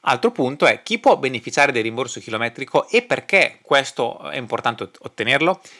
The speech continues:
Di fatto l'abbiamo già, ehm, diciamo, un po' discusso prima, però è importante fare un piccolo panorama, perché i soggetti che possono ottenere il rimborso chilometrico essenzialmente sono il socio lavoratore, l'amministratore e il dipendente,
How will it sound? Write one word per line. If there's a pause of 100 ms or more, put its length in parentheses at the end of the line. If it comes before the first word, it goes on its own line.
Di
fatto
l'abbiamo
già,
ehm,
diciamo,
un
po'
discusso
prima,
però
è
importante
fare
un
piccolo
panorama,
perché (480)
i
soggetti
che
possono
ottenere
il
rimborso
chilometrico
essenzialmente
sono
il
socio
lavoratore, (420)
l'amministratore
e
il
dipendente,